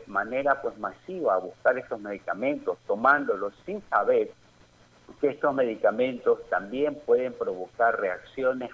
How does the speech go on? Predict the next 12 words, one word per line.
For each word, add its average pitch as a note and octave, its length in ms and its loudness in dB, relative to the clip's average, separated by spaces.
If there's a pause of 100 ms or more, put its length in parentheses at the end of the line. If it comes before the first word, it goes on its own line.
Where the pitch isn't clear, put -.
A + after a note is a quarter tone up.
alérgicas A2 800 -2
severas G#2+ 440 4
a D#2 80 2
la D2 120 -6 (120)
piel. F3+ 320 0 (680)
Y F3+ 260 2
más D#3+ 280 0
aún C3+ 360 2
todavía, A2+ 760 4 (540)
que A2+ 500 2
muchas D3+ 380 -2
personas A#2 640 2